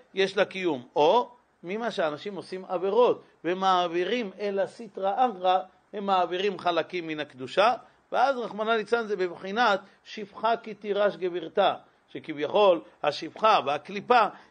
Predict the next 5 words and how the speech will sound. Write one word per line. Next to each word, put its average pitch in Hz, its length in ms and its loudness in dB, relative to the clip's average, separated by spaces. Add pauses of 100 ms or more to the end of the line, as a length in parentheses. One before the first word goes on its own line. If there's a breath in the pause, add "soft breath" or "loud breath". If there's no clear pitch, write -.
היא 208 120 4
היורשת 196 560 2
ומקבלת 175 640 -4 (140)
את 165 140 -6
הקדושה 160 540 2